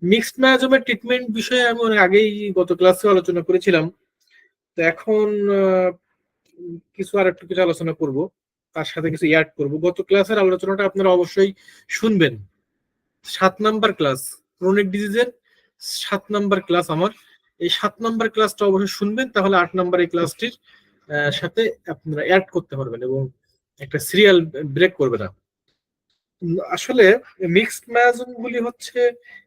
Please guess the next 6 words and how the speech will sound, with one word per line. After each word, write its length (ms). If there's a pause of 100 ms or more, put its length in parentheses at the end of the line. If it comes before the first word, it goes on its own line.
এই, 540
আহ, 260 (600)
যে 180
ডিজিজ 500
গুলোর 380 (420)
যে 380